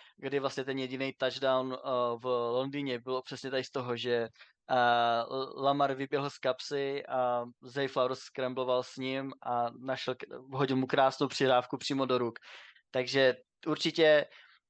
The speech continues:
určitě takhle silný receiving, receiving crew, co má momentálně teď, tak Lamar s takovým ještě nehrál a jde to vidět. A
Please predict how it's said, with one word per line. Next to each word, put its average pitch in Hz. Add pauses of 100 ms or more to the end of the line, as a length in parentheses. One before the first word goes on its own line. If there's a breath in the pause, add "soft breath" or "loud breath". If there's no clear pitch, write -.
určitě 143 (220)
takhle 156
silný 147
receiving, 143
receiving 139
crew, 127
co 135
má 127
momentálně 131
teď, 120
tak -
Lamar 127
s -
takovým 127
ještě 117
nehrál 120
a 123
jde 131
to 135
vidět. 123 (460 loud breath)
A 123